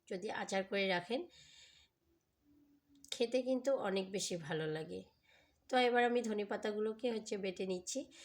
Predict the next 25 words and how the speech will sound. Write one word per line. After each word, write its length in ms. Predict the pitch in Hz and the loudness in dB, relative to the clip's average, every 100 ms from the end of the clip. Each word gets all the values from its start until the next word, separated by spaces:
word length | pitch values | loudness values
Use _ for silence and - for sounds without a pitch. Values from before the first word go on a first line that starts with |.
| - - | -18 -4
ধনেপাতাগুলো 720 | 208 220 220 214 220 220 233 | 0 0 0 0 0 2 2
আমার 240 | 214 214 | 2 0
একদম 460 | 202 190 190 226 226 | 0 -2 -2 -4 -2
কচি 260 | 208 196 208 | -4 -4 -4
ছিল, 360 | - 202 202 | -2 -2 -2
তো 160 | 262 247 | -4 -8
খুব 280 | 220 220 214 | -4 -6 -6
ভালোভাবে 600 | - 180 196 214 214 240 | -4 0 0 -2 -2 -2
হচ্ছে 360 | 220 202 202 190 | -2 -4 -4 -2
আমার, 300 | 180 180 180 | -2 -2 -2
আহ, 280 | - 175 | -4 -4
একটু 260 | 175 170 190 | -4 -4 -6
ভেজে 280 | 180 175 185 | -4 -4 -2
নেওয়ার 240 | 180 185 | 0 -2
ফলে 260 | 190 208 208 | -2 -4 -2
একদম 440 | 175 170 190 190 | -4 -4 -4 -4
গলে 240 | 180 175 175 | 0 0 2
গেছে। 320 | 175 170 254 | 0 -2 -6
আর 340 | 202 165 170 | -4 -4 -2
বেটে 280 | 175 175 180 | -4 -4 -4
নিচ্ছি, 460 | 180 180 - 233 285 - - - - - | -4 -6 -6 -8 -10 -14 -20 -20 -18 -6
দেখে 200 | 185 196 | -4 -2
নিশ্চয়ই 360 | 190 - 208 208 | -4 -2 -4 -2
বুঝতে 300 | 190 - 190 | -4 -4 -2
পারতেছেন। 500 | 180 - 175 226 | -4 -4 -6 -4